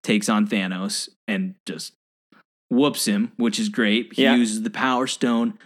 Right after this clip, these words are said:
Speaker 1: knocks her out, and freaking Doctor Strange looks at Iron Man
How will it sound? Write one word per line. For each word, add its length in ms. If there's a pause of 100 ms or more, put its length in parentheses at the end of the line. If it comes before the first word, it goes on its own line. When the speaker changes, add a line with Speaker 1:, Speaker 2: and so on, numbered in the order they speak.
(120)
Speaker 1:
knocks 360
her 200
out, 320 (320)
and 140
freaking 340
Doctor 320
Strange 480
looks 680
at 160
Iron 380
Man 340